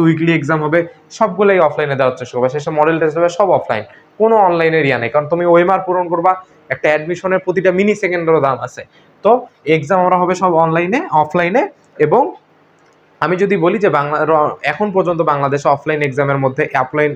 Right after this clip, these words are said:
সেন্ট্রালি এক্সাম সব কিছু সিস্টেমের মধ্যে উদ্ভাস অবশ্যই সেরা। এই যে উদ্ভাস অবশ্যই সেরা। তো তোমরা অফলাইন এক্সামের জন্য উদ্ভাসে কানেক্টেড থাকতে পারো, অথবা যে কোনো, যে কোনো তোমার কিছু, তোমার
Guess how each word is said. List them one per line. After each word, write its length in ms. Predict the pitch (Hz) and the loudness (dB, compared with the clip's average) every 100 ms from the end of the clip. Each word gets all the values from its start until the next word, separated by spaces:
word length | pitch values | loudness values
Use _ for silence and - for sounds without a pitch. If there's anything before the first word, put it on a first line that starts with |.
| 143 | -4
সেন্ট্রালি 400 | 160 147 151 147 | -4 -2 0 0
এক্সাম 260 | 147 123 147 | 0 0 -4
সব 160 | 143 180 | -2 -4
কিছু 140 | - 160 | -6 -10
সিস্টেমের 320 | 160 156 147 143 | -10 -6 -6 -4
মধ্যে 180 | 139 208 226 - _ 156 | -2 -4 -4 -12 _ -4
উদ্ভাস 260 | 151 156 160 151 | -2 -4 -4 -4
অবশ্যই 280 | 143 156 143 | -4 -6 -4
সেরা। 200 | 135 120 - _ - | -2 -4 -10 _ -6
এই 60 | 135 | -2
যে 60 | 135 | -2
উদ্ভাস 240 | 135 135 147 | -2 -4 -2
অবশ্যই 280 | 135 127 139 139 | -4 -4 -6 -4
সেরা। 180 | 113 104 _ _ | -4 -6 _ _
তো 60 | - 135 | -10 -6
তোমরা 220 | 143 151 254 262 - - 143 | -2 0 -2 -2 -16 -4 -2
অফলাইন 260 | 147 202 190 | 0 0 0
এক্সামের 320 | 175 170 170 165 | 0 0 2 2
জন্য 140 | 170 226 370 - _ | 2 0 -4 -8 _
উদ্ভাসে 480 | 147 151 127 151 180 170 - _ _ _ _ _ - | -6 -6 -6 -6 -2 -4 -6 _ _ _ _ _ -4
কানেক্টেড 360 | 160 156 160 151 | -4 -4 -8 -8
থাকতে 180 | 160 - | -6 -4
পারো, 120 | 170 220 170 | 0 2 2
অথবা 200 | 180 185 | 2 0
যে 160 | 165 190 | 0 -2
কোনো, 180 | 156 107 101 _ - | -2 -4 -8 _ -4
যে 80 | 170 | -2
কোনো 220 | 214 240 220 | 2 2 2
তোমার 180 | 175 170 151 | 2 0 0
কিছু, 160 | 160 240 240 | -2 -2 0
তোমার 180 | 180 | 0